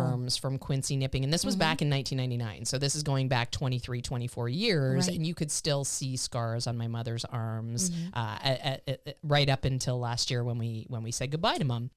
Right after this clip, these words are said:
Speaker 1: That's a very common theme for a lot of people,
Speaker 2: Mm-hmm.
Speaker 1: is to deal with these nipping puppies. So
Speaker 2: Right.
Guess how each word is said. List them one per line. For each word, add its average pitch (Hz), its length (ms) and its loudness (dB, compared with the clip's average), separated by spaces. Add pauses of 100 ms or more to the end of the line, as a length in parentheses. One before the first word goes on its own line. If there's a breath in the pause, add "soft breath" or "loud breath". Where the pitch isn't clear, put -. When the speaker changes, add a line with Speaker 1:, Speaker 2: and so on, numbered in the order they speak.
(260)
Speaker 1:
That's 202 300 2
a 277 60 0
very 180 460 2
common 170 680 2
theme 160 480 0
for 135 220 0
a 135 100 2
lot 139 540 2
of 147 240 0
people, 220 480 2
Speaker 2:
Mm-hmm. 165 100 2
Speaker 1:
is 147 240 4
to 165 160 0
deal 143 480 2
with 139 220 0
these 139 280 -2
nipping 123 320 0
puppies. - 420 -4
So 151 340 2
Speaker 2:
Right. 110 160 -4